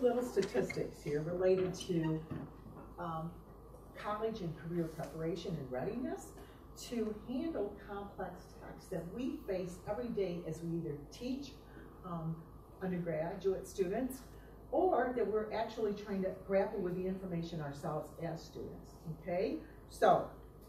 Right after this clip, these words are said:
let's start with this one. Sixty-seven percent of young adults with learning disabilities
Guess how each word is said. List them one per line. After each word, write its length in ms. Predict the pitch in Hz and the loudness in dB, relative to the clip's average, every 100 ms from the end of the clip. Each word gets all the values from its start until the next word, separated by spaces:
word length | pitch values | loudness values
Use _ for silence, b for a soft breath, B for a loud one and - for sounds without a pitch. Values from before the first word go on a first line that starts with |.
| - | -10
let's 100 | 208 | -2
start 220 | 214 320 | 2 4
with 100 | 320 | 2
this 240 | 339 339 - | 0 -2 -2
one. 200 | - - - - - - | -4 -6 -12 -14 -16 -14
Sixty-seven 1200 | - - 466 - - - 226 - 240 220 320 - | -14 -4 0 0 -2 -10 -8 -4 -2 0 -2 -4
percent 440 | 240 226 247 220 220 | -4 -4 0 0 0
of 120 | 147 156 180 | -4 2 4
young 240 | 202 220 - | 4 2 -2
adults 680 | 262 254 180 160 - - - - - - - - - - - - - - | 2 6 8 8 4 -6 -10 -12 -16 -16 -16 -16 -16 -16 -16 -16 -14 -4
with 220 | 196 233 | 0 2
learning 440 | 226 269 359 320 170 | 2 0 0 0 0
disabilities 800 | 160 - 156 147 143 135 - - | -2 -2 -2 0 0 0 0 -4